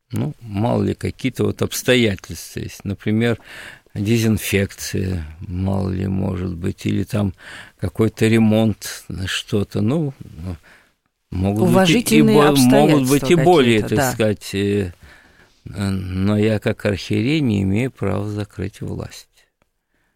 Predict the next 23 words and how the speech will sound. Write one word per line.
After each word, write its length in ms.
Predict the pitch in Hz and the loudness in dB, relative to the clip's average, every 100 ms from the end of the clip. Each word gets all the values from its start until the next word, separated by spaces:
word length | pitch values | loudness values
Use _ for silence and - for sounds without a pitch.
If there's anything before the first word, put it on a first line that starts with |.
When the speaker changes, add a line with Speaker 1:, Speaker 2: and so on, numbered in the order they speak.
| _ _ | _ _
Speaker 1:
По 80 | 110 | -2
одной 240 | 110 165 | 0 0
причине, 680 | - 143 135 - 95 95 95 | -2 -6 -4 -4 -2 -4 -6
что 240 | - - | -6 -2
народ 440 | 110 117 131 139 110 | 2 2 4 2 0
Божий 680 | 92 104 107 92 104 104 104 _ _ _ _ _ _ _ | 0 0 0 -2 -4 -4 -10 _ _ _ _ _ _ _
придет 680 | 101 98 131 165 - - - _ _ _ _ _ _ _ | -2 0 -2 -2 -8 -18 -20 _ _ _ _ _ _ _
и 80 | 98 | -2
меня 320 | 98 101 113 | 0 0 -2
камнями 540 | - 95 95 107 104 | -2 -2 -2 -2 -2
забросает. 800 | 92 92 87 90 - - - - _ _ _ _ _ _ _ _ _ _ _ _ _ | -4 -6 -6 -8 -8 -12 -14 -16 _ _ _ _ _ _ _ _ _ _ _ _ _
Дом 500 | 95 95 123 175 175 120 | -6 0 2 4 2 2
Божий 480 | 110 98 90 90 - _ _ _ _ | 0 0 -4 -8 -12 _ _ _ _
закрывать 760 | 87 92 - 98 95 110 120 - | -6 -4 -4 -6 -4 -4 -4 -6
нельзя. 640 | 104 98 87 85 - - _ _ - - - | -6 -8 -10 -12 -12 -16 _ _ -20 -14 -2
И 80 | 110 | 2
вот 240 | 117 113 | 4 2
в 80 | 101 | 2
Баку 380 | 110 104 117 107 | 0 0 0 0
и 20 | |
в 40 | - | -2
советское 760 | 110 107 143 156 - 151 143 | -2 0 0 -2 -4 -2 0
время 580 | 139 143 143 135 131 | 0 0 0 -2 -4